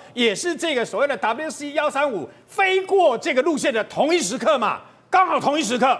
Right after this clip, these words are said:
你知道吗？我去查证过，刚好是同一时刻。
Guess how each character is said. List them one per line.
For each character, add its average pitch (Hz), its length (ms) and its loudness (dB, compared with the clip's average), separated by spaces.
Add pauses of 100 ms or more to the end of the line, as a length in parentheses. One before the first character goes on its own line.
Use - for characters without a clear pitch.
(120)
你 147 80 -12
知 185 60 -4
道 202 120 0
吗？ 190 160 2
我 185 60 0
去 220 140 -4
查 214 260 -2
证 277 180 0
过， 240 240 2 (140)
刚 330 140 0
好 285 120 0
是 269 60 0
同 269 240 -4
一 - 20 -4
时 233 160 -4
刻。 240 220 0